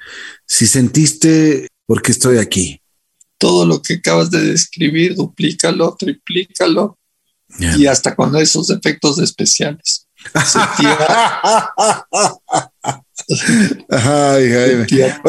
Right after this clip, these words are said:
Speaker 2: todo
Speaker 1: ¿Tienes
Speaker 2: eso.
Speaker 1: <laughs> ¿Cómo, cómo lleva la vida? Me, realmente me, de, de esta entrevista me llevo algo muy especial. Tu carácter, tu sencillez y además, o sea, lo haces, pero, pff,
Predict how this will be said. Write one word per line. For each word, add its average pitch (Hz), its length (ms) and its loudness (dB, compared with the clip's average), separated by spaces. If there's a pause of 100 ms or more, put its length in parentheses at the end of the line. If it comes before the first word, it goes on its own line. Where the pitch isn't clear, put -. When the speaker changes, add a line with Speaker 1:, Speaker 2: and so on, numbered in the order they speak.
(340)
Speaker 2:
todo 147 180 2
Speaker 1:
¿Tienes 202 300 4
Speaker 2:
eso. - 420 -4 (400)
Speaker 1:
<laughs> 151 500 2
¿Cómo, 160 360 2 (120)
cómo 185 200 4
lleva 165 240 4
la 143 120 4
vida? 127 300 4
Me, 117 260 0
realmente 147 560 2
me, 135 120 0 (400)
de, - 180 -2
de 135 180 4
esta 143 180 0
entrevista 131 540 2
me 127 140 4
llevo 120 300 4
algo 110 280 0
muy 117 180 4
especial. 101 640 -2 (880)
Tu 110 140 0
carácter, 123 580 0
tu 110 120 -6
sencillez 117 680 2
y 117 60 2
además, 117 440 2 (440)
o 110 100 -2
sea, 131 280 2
lo 120 280 2
haces, 139 320 2
pero, 120 360 2
pff, - 360 -10